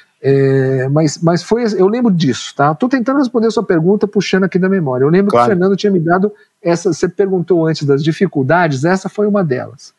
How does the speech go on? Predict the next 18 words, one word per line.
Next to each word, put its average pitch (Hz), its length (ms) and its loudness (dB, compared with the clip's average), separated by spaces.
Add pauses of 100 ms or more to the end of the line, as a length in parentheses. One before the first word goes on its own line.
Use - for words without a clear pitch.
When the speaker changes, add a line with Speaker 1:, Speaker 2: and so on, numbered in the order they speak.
Speaker 2:
Uhum. 98 360 -6
Speaker 1:
Como 208 300 0
contar 175 460 0
a 175 40 0
história 170 320 -2
da 156 120 0
boca, 160 400 0
assim, 160 240 0
nesse 160 220 -2
estilo 160 280 0
bíblico 143 460 0
que 120 60 -6
o 117 40 -8
Fernando 131 320 0
queria, 139 300 2
de 139 160 -2
passar 139 400 -2
por 117 280 -4